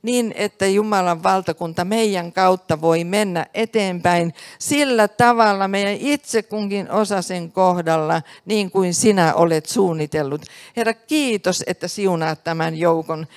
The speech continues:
väkevällä sun siunauksellas Jeesuksen nimessä. Joo, kiitos Jeesus, että me saadaan,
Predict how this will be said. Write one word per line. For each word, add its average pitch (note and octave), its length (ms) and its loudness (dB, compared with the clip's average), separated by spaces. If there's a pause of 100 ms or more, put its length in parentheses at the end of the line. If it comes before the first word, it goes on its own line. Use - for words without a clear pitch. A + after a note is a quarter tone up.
(180)
väkevällä F#3+ 600 2
sun D#3 260 -2
siunauksellas D3 1000 -6 (320)
Jeesuksen G3 680 0
nimessä. D3 600 -4 (640)
Joo, G3 100 -2
kiitos A#3+ 460 0
Jeesus, G3 240 2
että - 100 -6
me F#3+ 120 -2
saadaan, F3+ 500 0